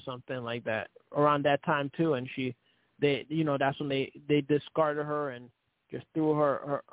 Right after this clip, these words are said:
her, her stuff. She didn't even get a chance to pack up her stuff or, I think, even say goodbye to her coworkers. They just mail her stuff in,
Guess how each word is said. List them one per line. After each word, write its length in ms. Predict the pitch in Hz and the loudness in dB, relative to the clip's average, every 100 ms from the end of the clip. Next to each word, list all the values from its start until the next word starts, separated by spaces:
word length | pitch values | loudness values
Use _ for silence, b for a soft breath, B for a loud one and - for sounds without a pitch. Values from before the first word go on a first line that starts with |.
| - - | -20 -6
her, 280 | 139 131 110 | 0 0 0
her 240 | 139 131 - | -4 -6 -4
stuff. 320 | - 156 151 147 - _ _ _ _ _ _ | 2 4 4 0 -14 _ _ _ _ _ _
She 140 | - | -2
didn't 100 | 160 | 2
even 140 | 160 156 | 4 4
get 100 | 143 | 2
a 120 | 143 | 2
chance 200 | 165 156 | 0 0
to 100 | - | -4
pack 340 | 131 - 151 143 | -6 -2 0 0
up 140 | 147 - | -2 0
her 160 | 147 - | 0 0
stuff 320 | 147 147 147 - | 2 4 4 0
or, 180 | 123 110 | -6 -4
I 100 | 123 | -6
think, 240 | 131 117 | -10 -8
even 240 | 135 139 131 | -6 -6 -4
say 100 | 131 | -6
goodbye 440 | 123 107 123 139 139 | -4 -4 0 0 0
to 280 | 151 127 120 - _ _ _ _ _ _ _ _ - - | -2 -2 -4 -10 _ _ _ _ _ _ _ _ -20 -10
her 160 | 135 123 | -6 -2
coworkers. 580 | - 170 156 156 156 156 | 0 0 0 -2 -2 -6
They 100 | 151 | -6
just 240 | 143 147 - | -8 -8 -10
mail 240 | 139 147 | -10 -8
her 180 | 139 143 - | -6 -8 -6
stuff 220 | 156 143 - | -4 -4 -4
in, 420 | 151 147 147 147 | -6 -4 -8 -12